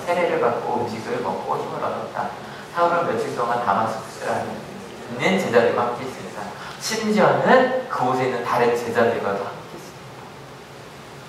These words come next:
그럼 멋있지 않아요? 여기, 여기가 끝이 아니에요. 더 읽어볼까요?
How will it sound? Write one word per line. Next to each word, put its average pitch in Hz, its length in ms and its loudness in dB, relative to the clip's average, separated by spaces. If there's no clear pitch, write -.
그럼 139 140 0
멋있지 110 320 4
않아요? 98 320 0
여기, - 340 6
여기가 - 260 8
끝이 - 200 2
아니에요. - 280 4
더 240 80 4
읽어볼까요? - 360 4